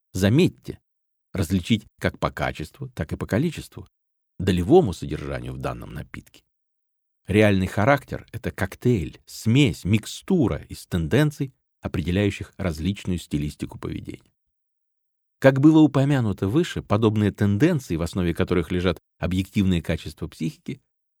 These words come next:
в литературе принято описывать как типы характера,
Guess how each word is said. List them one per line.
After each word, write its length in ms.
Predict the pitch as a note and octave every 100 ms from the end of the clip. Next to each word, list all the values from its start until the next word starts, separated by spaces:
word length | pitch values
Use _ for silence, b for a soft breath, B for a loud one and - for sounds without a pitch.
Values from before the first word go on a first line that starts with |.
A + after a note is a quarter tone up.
| -
в 100 | F#2+
литературе 500 | F#2 F#2+ F2+ E3+ D3
принято 360 | B2 C3+ A#2+
описывать 440 | G#2+ C3+ B2 A#2+ -
как 240 | A2 -
типы 320 | - C#3 -
характера, 640 | - D2+ B1+ - - A1